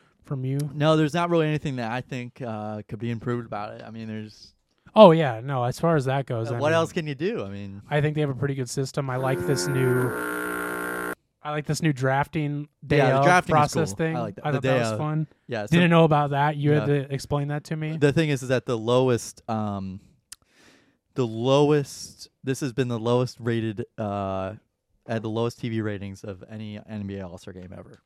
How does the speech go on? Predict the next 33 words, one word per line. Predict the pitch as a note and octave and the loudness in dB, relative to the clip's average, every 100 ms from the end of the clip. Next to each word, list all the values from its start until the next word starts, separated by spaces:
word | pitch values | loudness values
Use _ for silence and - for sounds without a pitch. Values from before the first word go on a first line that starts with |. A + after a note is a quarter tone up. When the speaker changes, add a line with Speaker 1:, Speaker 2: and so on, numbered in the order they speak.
| _ | _
Speaker 1:
Really? | C3 A#2 A2+ A2 D#3 A#3 B3 | -20 -16 -16 -16 -18 -16 -16
Speaker 2:
Yeah. | A#2 | -16
Speaker 1:
Why? | G2 A2+ G#2 G2+ G#2 G2 _ _ _ _ _ _ _ | -16 -14 -12 -12 -14 -20 _ _ _ _ _ _ _
Probably | _ A2 B2 | _ -20 -18
'cause | D3+ | -16
no | E3 D#3+ | -14 -10
Curry. | G#3 C4 G3 - | -8 -6 -8 -10
Speaker 2:
Yeah. | B2+ A#2+ _ _ _ _ - | -14 -14 _ _ _ _ -4
Honestly. | C#3 F#3 G3+ - A3+ D4 G3 - _ _ - _ _ _ _ _ - D#3 | 0 2 2 2 2 2 -2 -6 _ _ -20 _ _ _ _ _ -20 -16
Speaker 1:
But | E3+ | -14
if | E3 | -10
he | |
wasn't | F3 E3 E3+ C3 | -8 -6 -6 -2
voted | D3+ C4 F3+ | 0 2 2
in, | B2+ C#3+ | 0 -2
then | D3+ | -2
I, | D3 C3+ - C#3 | -4 -6 -12 -12
that's | C3+ C#3 - | -10 -8 2
Speaker 2:
He | F#3+ | 8
was | B3 F#3 | 10 10
voted | D#3+ F3 B2+ | 10 10 8
in. | A2+ C3 E3+ G#3 | 2 0 0 0
It | C#3+ | 0
was | C#3 B2 | 0 -2
just | C#3 | -6
that | A#2 | -8
he | A2 | -6
couldn't | C3+ A#2 | -6 -4
play | A#2+ A2+ F#2 | -6 -8 -10
'cause | A2 | -12
he | G#2 | -12
was, | G2 | -12
like, | G#2 | -14